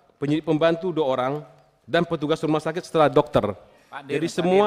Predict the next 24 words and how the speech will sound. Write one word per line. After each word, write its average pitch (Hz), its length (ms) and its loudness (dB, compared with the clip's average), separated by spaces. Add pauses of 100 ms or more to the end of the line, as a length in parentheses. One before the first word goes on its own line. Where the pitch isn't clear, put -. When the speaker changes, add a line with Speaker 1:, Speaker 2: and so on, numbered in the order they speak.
Speaker 2:
Dir. - 20 0
Speaker 1:
ada 156 140 2
tiga 147 180 0
puluh 143 160 -4
delapan 147 80 -4
orang. 120 320 -2
Speaker 2:
Pak 123 240 -6
Dirkrim 135 400 -12
Um, 123 160 -6 (220)
Pak. 104 140 -14 (440)
Speaker 1:
Siap. 95 240 -14 (560)
Speaker 2:
Yang 127 240 -14
terkait 131 480 -12
penganiayaan 117 720 -12
ini 113 240 -14
mungkin 139 560 -14 (160)
karena 117 240 -16
ini 117 80 -14
sidang 113 320 -18
terbuka 107 480 -16
supaya 107 240 -18
publik 104 320 -20
bisa 104 240 -20
mengcover 104 480 -16